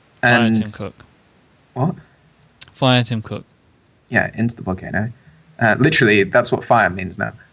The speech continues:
Speaker 2: And lava Tim Cook. Um, and, um, so as a result, I'm, I, there's part of me that's slightly, slightly tempted to join the dark side and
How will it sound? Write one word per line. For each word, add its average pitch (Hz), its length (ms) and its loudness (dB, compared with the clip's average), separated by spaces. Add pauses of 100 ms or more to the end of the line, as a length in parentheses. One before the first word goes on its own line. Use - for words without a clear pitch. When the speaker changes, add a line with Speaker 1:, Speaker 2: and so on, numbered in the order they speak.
(140)
Speaker 2:
And 127 500 2 (380)
lava 123 340 2
Tim 104 200 -8
Cook. 104 280 -8 (160)
Um, 131 540 4 (1120)
and, 131 360 6
um, 131 440 4
so 135 280 4
as 156 220 0
a 139 40 2
result, 120 340 2
I'm, 101 260 -6 (140)
I, 101 160 0 (520)
there's 110 220 -4
part 113 320 0
of 95 100 -8
me 98 120 -2
that's - 280 -8
slightly, 92 920 -2 (760)
slightly 92 460 -2
tempted - 440 -10
to 82 180 -6
join 95 360 -4
the 85 60 -6
dark 85 320 0
side 85 300 -4
and 82 220 -10